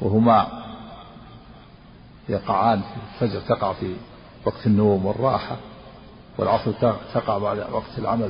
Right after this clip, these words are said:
في الغالب، فلا بد أن يحافظ على بقية الصلوات الخمس. يعني من المؤمن الذي دفعه إيمانه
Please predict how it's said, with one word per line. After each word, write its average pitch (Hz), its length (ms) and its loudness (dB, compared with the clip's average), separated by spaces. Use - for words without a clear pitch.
في - 40 -10
الغالب، 135 360 2
فلا 135 160 8
بد 170 220 4
أن 127 120 8
يحافظ 110 260 2
على 110 180 2
بقية 104 340 -4
الصلوات 107 400 -6
الخمس. - 380 -10
يعني 110 160 0
من 113 180 6
المؤمن 127 500 4
الذي 104 300 -2
دفعه 139 480 4
إيمانه 113 420 6